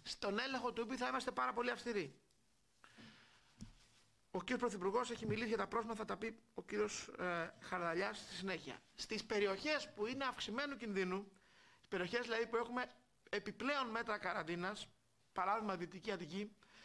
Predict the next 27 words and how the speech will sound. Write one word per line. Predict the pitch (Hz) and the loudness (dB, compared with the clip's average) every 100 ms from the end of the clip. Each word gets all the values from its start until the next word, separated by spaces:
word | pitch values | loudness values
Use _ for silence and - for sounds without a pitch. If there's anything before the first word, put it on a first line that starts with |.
| - - | -20 -6
εκεί | - 185 269 | -4 0 2
θα | 269 | 4
λειτουργεί | 240 220 185 190 277 285 - - | 2 0 0 2 0 0 -10 -2
το | 208 269 | 0 2
click | 277 269 226 | 2 2 4
away, | 226 147 117 - _ _ - | 2 2 -2 -14 _ _ -4
δηλαδή | 180 185 202 240 233 - | 0 2 2 0 -2 -6
η | 196 180 165 151 - - - - - | -2 0 -2 -6 -20 -20 -20 -20 -4
λειτουργία | 175 190 180 254 240 | 0 2 2 2 0
της | 214 | 0
αγοράς | 180 175 247 269 - - | 2 2 2 0 -4 -2
όπως | 233 233 226 | 0 2 0
είχε | 240 | 0
λειτουργήσει | 220 196 190 247 | 0 0 0 0
για | 240 | 0
την | 202 | 0
υπόλοιπη | 185 208 240 208 | 0 2 2 2
επικράτεια | 190 180 220 240 247 | -2 0 0 0 -2
κατά | 220 | -2
τη | 190 | -4
διάρκεια | 175 226 240 220 | 0 0 0 -2
των | 185 | 0
εορτών, | 170 165 226 254 269 - - - - | 0 2 2 2 0 -8 -20 -20 -10
η | 190 | -2
παράδοση | 202 196 240 233 208 | 2 4 4 2 0
εκτός | 185 - 262 226 | -2 2 2 4
δηλαδή, | 180 170 165 226 269 | 2 2 2 0 0